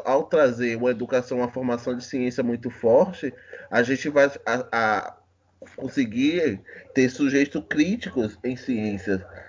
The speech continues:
saber que a ciência não é pura, a ciência ela tem limites, e, e a ciência que não tiver limite, ela tem que ser li-,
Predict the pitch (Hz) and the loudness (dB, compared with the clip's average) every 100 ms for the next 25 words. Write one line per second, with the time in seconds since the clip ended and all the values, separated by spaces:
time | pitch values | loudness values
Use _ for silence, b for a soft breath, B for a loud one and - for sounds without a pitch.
0 | B - 127 117 135 143 147 135 143 127 | B 4 4 6 2 4 2 2 0 -4
1 | 123 120 123 113 - 127 131 127 120 120 | -4 -4 -2 -4 -4 -2 2 2 2 -2
2 | b b - 120 - 123 123 127 113 110 | b b -6 -6 -2 -4 0 2 0 0
3 | 135 127 120 113 120 127 139 113 110 - | -4 -2 -2 0 0 0 -2 -6 -8 -20
4 | - - B B - 127 127 80 - 131 | -20 -20 B B -2 0 0 -4 -8 -2
5 | 135 131 - 117 123 151 143 185 220 170 | 0 0 0 0 0 -2 -2 -2 -2 -2
6 | 151 143 147 147 135 135 127 123 120 127 | -2 -2 2 4 4 2 0 -2 0 0
7 | 113 123 135 - 147 131 139 131 | 2 2 0 -2 0 2 0 -2